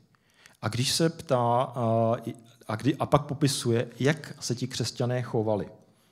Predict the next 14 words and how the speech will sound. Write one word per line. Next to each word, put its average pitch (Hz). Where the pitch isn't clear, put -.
Tam -
se 131
píše, 139
scházeli 135
se 139
v -
určitý 120
den 95
před -
úsvitem, 123
zpívali 110
písně, 123
a, 113
a, 113